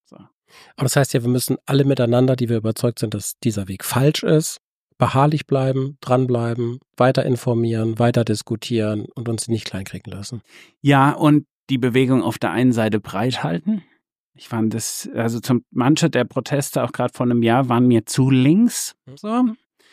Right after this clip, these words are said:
Speaker 1: Und hier noch Diversität reingepackt und da noch die Proteste, die es gegen geas nicht gegeben hatte, zu versuchen, den, den, den Anti-Rechts-Protesten überzustülpen,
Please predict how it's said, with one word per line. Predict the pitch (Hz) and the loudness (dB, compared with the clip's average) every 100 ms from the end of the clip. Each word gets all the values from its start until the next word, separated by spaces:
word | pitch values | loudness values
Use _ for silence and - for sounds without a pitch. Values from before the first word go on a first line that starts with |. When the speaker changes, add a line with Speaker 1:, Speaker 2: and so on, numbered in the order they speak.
| _ - - _ _ _ | _ -20 -20 _ _ _
Speaker 1:
Und | - 147 143 | -2 2 4
hier | 151 | 4
noch | 156 | 2
Diversität | - 143 135 131 127 151 156 - | 0 -4 -2 -4 -4 -6 -4 -4
reingepackt | 120 127 123 - 135 123 127 - | -2 -2 -2 -4 -4 -4 -6 -10
und | 127 131 135 | -6 -4 -4
da | 139 | -2
noch | 143 131 - | -2 -2 -8
die | - | -10
Proteste, | 156 143 143 156 - | -8 -6 -4 -4 -4
die | 131 | -4
es | 135 - | -6 -6
gegen | 135 - | -8 -2
geas | 143 147 147 | 2 2 2
nicht | 139 - | 0 -2
gegeben | 131 120 151 147 | -6 0 2 2
hatte, | 143 143 143 156 127 | 0 -2 -2 -4 -4
zu | 151 | -4
versuchen, | 143 135 147 143 143 | -4 -2 -2 0 -2
den, | 143 143 143 | 0 0 0
den, | 147 143 135 | 0 2 2
den | 143 - 139 | 0 -2 -2
Anti-Rechts-Protesten | 139 143 156 165 - 143 147 131 | 0 0 0 -2 -2 -2 0 -2
überzustülpen, | 165 131 123 - - 147 135 131 160 | -2 -2 -2 -4 -4 -2 -2 0 -2